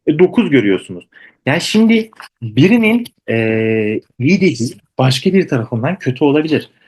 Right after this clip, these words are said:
Ya da birinin kötü dediği başka bir tarafından iyi olabilir. O yüzden eleştiri, farklı düşünce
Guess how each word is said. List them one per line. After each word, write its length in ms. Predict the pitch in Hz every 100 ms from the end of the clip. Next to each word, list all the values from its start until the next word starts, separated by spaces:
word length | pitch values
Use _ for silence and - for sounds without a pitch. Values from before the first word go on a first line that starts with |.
| _
Ya 80 | 117
da 140 | 123 113
birinin 280 | 151 226
kötü 300 | 202 - 165
dediği 220 | 214 147 92
başka 340 | 101 - 175
bir 120 | 185
tarafından 440 | - 135 127 180 -
iyi 140 | 98
olabilir. 460 | 123 113 117 123 - _ _ _
O 100 | 165
yüzden 240 | 196 175 123
eleştiri, 640 | 127 143 - 147 139 135 _ _
farklı 360 | - 113 117 175
düşünce 600 | 170 - 110 107 160